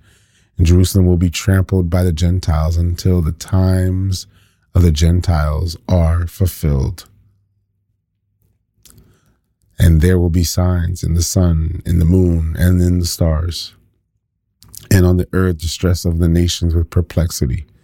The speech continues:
The seas and the waves roaring, men's hearts falling, sorry, failing them from fear of the expectation of those things which are coming on the earth. For the power of the heavens will be shaken.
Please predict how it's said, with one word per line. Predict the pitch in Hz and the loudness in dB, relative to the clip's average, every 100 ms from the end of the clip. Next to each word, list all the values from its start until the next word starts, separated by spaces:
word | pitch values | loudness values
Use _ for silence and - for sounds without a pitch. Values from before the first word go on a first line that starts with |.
| _ _ _ _ _ - | _ _ _ _ _ -2
The | 78 | -2
seas | - 87 92 90 82 85 | 2 4 4 4 2 2
and | 92 | 2
the | 87 | 2
waves | 90 92 92 76 | 2 2 0 0
roaring, | 85 92 87 80 78 - - - | 2 4 2 0 -2 -10 -8 2
men's | 92 98 95 | 4 4 0
hearts | - - 98 90 - | -6 -2 0 -2 -6
falling, | - - 98 92 87 87 85 73 _ - - - | -14 -2 0 2 2 0 -2 -6 _ -20 -20 -8
sorry, | - 85 87 | -2 0 0
failing | - 92 90 87 | 2 2 2 2
them | 82 80 80 80 - - _ _ _ | 0 0 0 -4 -12 -20 _ _ _
from | 87 82 | 0 0
fear | - 101 98 | 2 2 2
of | 95 | 2
the | 87 | 0
expectation | 90 - 92 82 - 92 90 87 | -2 -2 -4 -2 0 0 2 0
of | 80 | 0
those | 87 82 - | 0 -2 -2
things | - 92 98 90 | 0 2 2 0
which | 80 95 - | 0 0 0
are | 95 | 0
coming | 90 - 87 87 82 | 0 0 0 2 0
on | 80 | 0
the | 80 - | -2 -2
earth. | 78 82 - - _ _ _ _ _ _ _ _ | -2 -2 -6 -20 _ _ _ _ _ _ _ _
For | _ 80 | _ 0
the | 80 | 0
power | - 92 95 | 2 2 2
of | 92 | 2
the | 85 | 2
heavens | 85 87 87 80 | 0 2 -2 -2
will | 80 | -2
be | 73 | -2
shaken. | 80 - 107 - 85 76 | -4 -4 -6 -6 -8 -10